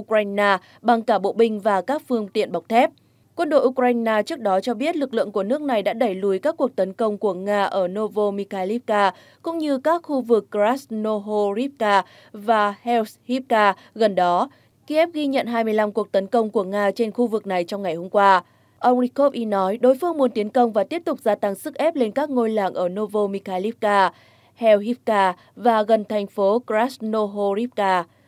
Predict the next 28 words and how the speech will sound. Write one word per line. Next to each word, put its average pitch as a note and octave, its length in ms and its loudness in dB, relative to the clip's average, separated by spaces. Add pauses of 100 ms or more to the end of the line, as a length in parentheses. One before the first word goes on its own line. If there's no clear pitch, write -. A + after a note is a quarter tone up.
(160)
Bộ C4 160 6
Quốc F4+ 160 -2
phòng C4 180 -2
Nga A3+ 160 0
ngày G#3 160 -2
mười F#3+ 120 -6
một F#3+ 220 -2
tháng F3+ 180 -10
ba G#3 180 0
cho G3 140 -6
biết C4 220 6 (240)
nước F4 160 -4
này C#4 180 0
đã A3 160 -2
đẩy A#3 200 0
lùi G3 200 2
cuộc G3 200 -4
tấn F#3+ 160 0
công A3 240 0
của F#3+ 120 0
lữ F#3+ 140 -4
đoàn A3+ 240 2
tấn F#3 180 0
công A3 220 0
trên G3+ 200 -4
không G3+ 220 -4
bảy F#3 120 2
chín F#3+ 320 -2